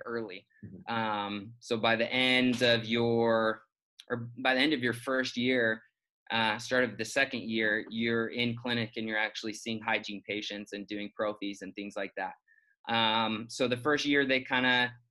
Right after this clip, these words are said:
Speaker 1: break you in a little early, like the first semester you do waxing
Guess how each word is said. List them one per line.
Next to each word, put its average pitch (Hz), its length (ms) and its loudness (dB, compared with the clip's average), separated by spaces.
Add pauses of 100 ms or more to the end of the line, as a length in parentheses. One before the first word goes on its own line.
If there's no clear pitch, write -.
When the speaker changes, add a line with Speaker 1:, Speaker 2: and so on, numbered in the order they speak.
(200)
Speaker 1:
break 127 280 0
you 123 80 0
in 123 100 2
a 120 60 0
little 123 220 2
early, 127 420 4
like 117 240 2
the 117 80 0
first 120 520 -2
semester 117 480 0
you 113 180 0
do 117 140 0
waxing 110 800 -2